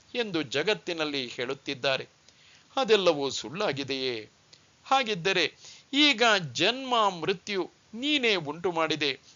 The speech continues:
ನೀನು ವಿನ-, ನಾಶ ಮಾಡಿದರೆ ಮಾತ್ರ ಅದು ನಾಶವಾಗುವುದು ಎಂದು ಹೇಳಿದಂತಾಯಿತು. ಜನ್ಮ ನೀನೇ ಆ ಪ್ರಾಣಿಗಳನ್ನು ಸೃಷ್ಟಿ ಮಾಡಿದೆ, ನೀನು ನಾಶ ಮಾಡಿದರೆ ಮಾತ್ರ ಅದು ನಾಶವಾಗುವುದು ಎಂದು ಹೇಳಿದಂತಾಯಿತು.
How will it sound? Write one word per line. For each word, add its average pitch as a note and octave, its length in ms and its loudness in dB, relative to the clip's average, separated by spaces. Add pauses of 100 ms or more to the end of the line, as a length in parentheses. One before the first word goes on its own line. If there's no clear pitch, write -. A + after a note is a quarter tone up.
(120)
ನೀನು C4 400 0
ವಿನ-, D3 420 -4
ನಾಶ G3 320 2
ಮಾಡಿದರೆ F3 600 2 (320)
ಮಾತ್ರ G#3+ 360 2 (280)
ಅದು F#3+ 200 4
ನಾಶವಾಗುವುದು D#3 880 0 (280)
ಎಂದು E3 400 0
ಹೇಳಿದಂತಾಯಿತು. C3 960 -4 (1400)
ಜನ್ಮ A3 600 4 (200)
ನೀನೇ B3 460 2
ಆ E3+ 240 2
ಪ್ರಾಣಿಗಳನ್ನು E3+ 720 2
ಸೃಷ್ಟಿ C3 340 -6
ಮಾಡಿದೆ, G3+ 500 0 (400)
ನೀನು D4+ 340 4
ನಾಶ A3+ 300 4
ಮಾಡಿದರೆ F3+ 480 2
ಮಾತ್ರ D3+ 420 -2 (440)
ಅದು G3 200 -2
ನಾಶವಾಗುವುದು D#3 960 0
ಎಂದು C3 440 -6
ಹೇಳಿದಂತಾಯಿತು. B2 920 -6